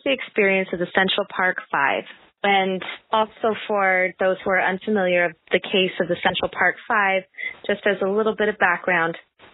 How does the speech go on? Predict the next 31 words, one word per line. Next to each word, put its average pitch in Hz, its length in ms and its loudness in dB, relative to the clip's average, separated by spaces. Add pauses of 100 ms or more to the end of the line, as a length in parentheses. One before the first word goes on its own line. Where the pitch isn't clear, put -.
(120)
in 220 120 0 (100)
April 208 420 0
of 185 120 -4
nineteen 196 440 0
eighty-nine, 208 640 0
a 202 60 -2
young 214 320 2
investment 196 540 -2
banker 180 600 0 (480)
was 196 280 2 (160)
jogging 233 440 -2
in 202 180 -6
Central 208 440 0
Park 175 320 0 (480)
and 180 340 0
was 175 140 2 (100)
badly 202 460 0
beaten 185 300 -2
and 170 100 0
repeatedly 165 580 -2
raped. - 320 0 (400)
And 185 600 0
there 208 240 2
were 185 440 2 (220)
five 220 600 0 (200)
youth 180 340 0 (580)
that 185 280 0
were 180 480 0
labeled 175 560 0 (440)
the 196 140 0
Wolf 185 280 0